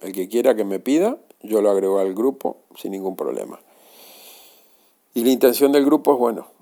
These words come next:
mm, poder tener un poco de, de interacción, ¿no? De,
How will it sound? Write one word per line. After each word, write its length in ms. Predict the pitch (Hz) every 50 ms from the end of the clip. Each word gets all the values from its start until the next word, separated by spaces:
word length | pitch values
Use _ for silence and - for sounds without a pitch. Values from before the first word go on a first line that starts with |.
| _ _
mm, 580 | _ - - 110 110 107 104 98 95 85 76 78 - _
poder 500 | - 117 113 117 120 117 120 120 120 - - _ _ _ _ _ _ _ _ _ _ _ _ _ -
tener 300 | - 101 98 110 113 120
un 100 | 117 107
poco 380 | - 113 104 - 120 117 117
de, 500 | 110 101 98 95 87 80 87 78 73 - - - - -
de 80 | 107 110
interacción, 680 | 110 98 107 95 95 90 - - 131 131 120 110 104
¿no? 160 | 120 131 131
De, 460 | 113 - - 147 - - - - -